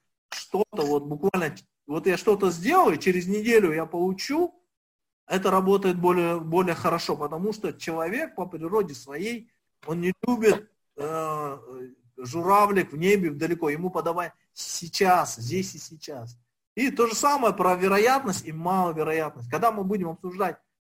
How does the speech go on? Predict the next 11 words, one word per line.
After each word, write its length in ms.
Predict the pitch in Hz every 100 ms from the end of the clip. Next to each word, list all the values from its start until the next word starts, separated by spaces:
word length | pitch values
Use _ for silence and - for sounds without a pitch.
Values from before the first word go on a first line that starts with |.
| -
а, 140 | 131
примеры, 520 | 127 165 185 277 269
вы 180 | 160 151
это 180 | 190 190
всё, 420 | - 180 180 - 127
э, 40 | 139 143 _ _
легко 400 | 123 139 - 202
поймёте, 600 | 196 156 156 170 160 131
как 240 | 120 160
это 180 | 160 147 -
работает. 560 | 139 147 151 143 120